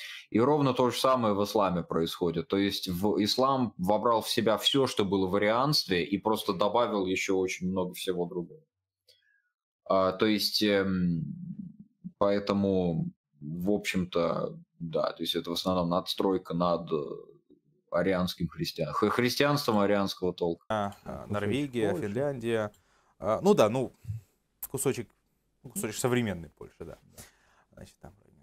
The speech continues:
Speaker 2: да, ну хорошо. Вот, значит, с-, и что Аллен говорит про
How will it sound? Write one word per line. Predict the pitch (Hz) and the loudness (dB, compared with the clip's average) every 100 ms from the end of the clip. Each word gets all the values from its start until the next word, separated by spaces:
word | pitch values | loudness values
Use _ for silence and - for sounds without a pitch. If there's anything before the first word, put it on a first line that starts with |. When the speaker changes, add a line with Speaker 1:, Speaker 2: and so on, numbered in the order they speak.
| 82 | -18
Speaker 2:
да, | - - | -16 -14
ну | |
хорошо. | - 139 135 113 - | -6 -4 -4 -6 -8
Вот, | 127 139 110 | -2 0 2
значит, | 110 120 131 - - | 0 -4 -8 -8 -8
с-, | - - 123 120 | -8 -4 -2 -2
и | 110 | -4
что | 117 - 202 165 - | -6 -2 0 0 -2
Аллен | 131 131 113 | -4 -4 -2
говорит | 110 110 113 - | -2 -2 -4 -6
про | 113 107 104 | -4 -2 -2